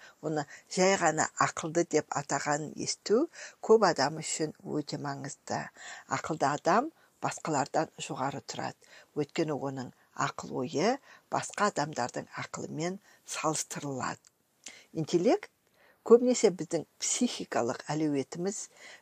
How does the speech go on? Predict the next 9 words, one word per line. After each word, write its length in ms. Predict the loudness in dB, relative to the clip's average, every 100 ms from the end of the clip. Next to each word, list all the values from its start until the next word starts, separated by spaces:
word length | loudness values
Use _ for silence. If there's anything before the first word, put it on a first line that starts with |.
| _
Біз 220 | 6 6
осы 380 | 4 -2 -2 -2
ақылмен 640 | -2 -4 -4 -4 -2 -4 -4
дүниеге 380 | -6 -2 0 0
келдік. 540 | -2 -4 -4 -6 -8 -20 -14
Оны 320 | -4 -2 -2 -4 -8 _
өлшеуге 500 | 0 0 0 2 2 2
болады 560 | 0 -2 -4 -6 -8
және 420 | -4 -4 -2 -4